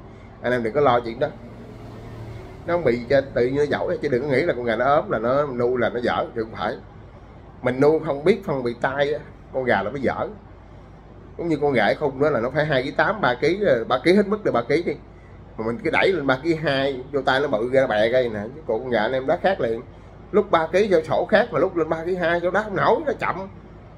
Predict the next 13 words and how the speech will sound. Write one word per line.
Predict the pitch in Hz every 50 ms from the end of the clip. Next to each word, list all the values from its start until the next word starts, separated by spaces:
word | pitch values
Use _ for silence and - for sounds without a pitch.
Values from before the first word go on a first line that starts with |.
| - -
Bởi | 151 175 180
em | 175 165
thấy | 170 190 190
đi | 180 160
căng | 151 160 156 143 147 143 139
gà, | 135 127 113 104 104 104 104
đá, | 107 123 139 170 180 180 170 - -
đi | 143 139 139
đá | 139 139 151
gà, | 143 110 98 92 101
em | 113 117 131
thấy, | 143 139 -
ờ, | 135 127